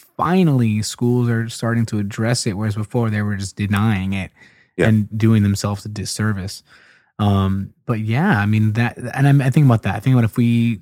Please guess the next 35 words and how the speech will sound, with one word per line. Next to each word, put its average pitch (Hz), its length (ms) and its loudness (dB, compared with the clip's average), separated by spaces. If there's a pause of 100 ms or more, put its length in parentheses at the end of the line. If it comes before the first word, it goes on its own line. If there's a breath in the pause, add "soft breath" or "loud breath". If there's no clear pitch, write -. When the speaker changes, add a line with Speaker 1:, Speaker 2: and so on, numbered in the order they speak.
Speaker 1:
thrusted 107 720 -2
this 123 200 2
sort 113 240 -2
of 104 120 -2
technology 104 580 0
and 104 140 2
this 113 80 -2
sort 107 160 -2
of 98 80 -4
shift - 460 -6
onto 101 640 -4 (600)
other 117 280 2
generations, 107 680 -2
it 151 60 -4
would 180 140 -4
be 208 80 -2
the 202 100 -2
same 202 240 0
exact 190 280 -2
thing. 139 280 -8 (340)
Speaker 2:
Absolutely. 233 760 2
Speaker 1:
You 104 100 -2
know? 101 240 -2 (260)
Speaker 2:
Absolutely. 170 640 0
Speaker 1:
Work 127 280 -2
Speaker 2:
It 123 140 2
Speaker 1:
ethic 117 240 0
and, 110 200 0
and, 107 300 -2
and 107 260 -4
expectations 110 760 -2
or, 104 260 -2 (460 soft breath)
or, 104 260 0
um, 101 440 -4 (920)
uh, - 160 -12